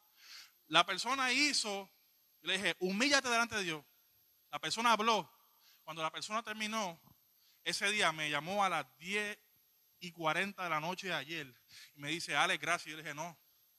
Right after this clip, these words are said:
no me des gracias a mí. Dale gracias a Dios." Una cosa que yo te pido de ti es, busca a Dios. No te olvides de Dios.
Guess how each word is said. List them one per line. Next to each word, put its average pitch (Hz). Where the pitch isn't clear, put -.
no 143
me 170
des 175
gracias 170
a 151
mí. 151
Dale 147
gracias 151
a 131
Dios." 120
Una 220
cosa 240
que 196
yo 214
te 214
pido 226
de 214
ti 233
es, 220
busca 220
a 185
Dios. 180
No 175
te 226
olvides 208
de 185
Dios. 175